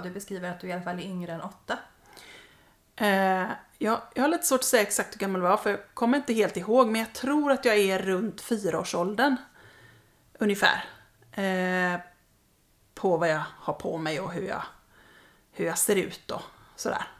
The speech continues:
Speaker 1: Mm. Tänker du att man föds med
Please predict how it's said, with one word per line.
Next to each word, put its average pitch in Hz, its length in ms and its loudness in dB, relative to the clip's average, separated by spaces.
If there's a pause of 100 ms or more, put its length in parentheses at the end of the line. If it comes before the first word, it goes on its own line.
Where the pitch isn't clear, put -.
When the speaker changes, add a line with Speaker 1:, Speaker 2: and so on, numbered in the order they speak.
(360)
Speaker 1:
Mm. 202 220 -10 (1600)
Tänker 247 280 -4
du 240 160 0
att - 260 -6
man 226 200 -2
föds 311 800 -2
med 285 500 0